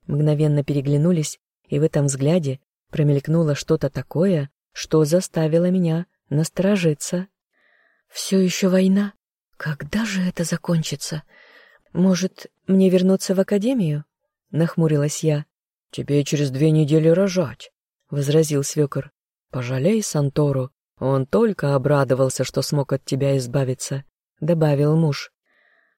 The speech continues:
Райан ушёл из академии вместе со мной, и его совершенно не смутило, что это было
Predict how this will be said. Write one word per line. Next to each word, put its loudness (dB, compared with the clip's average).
Райан 2
ушёл 2
из 2
академии 0
вместе -2
со -2
мной, -2
и 0
его 4
совершенно 2
не 0
смутило, 0
что -2
это -2
было 0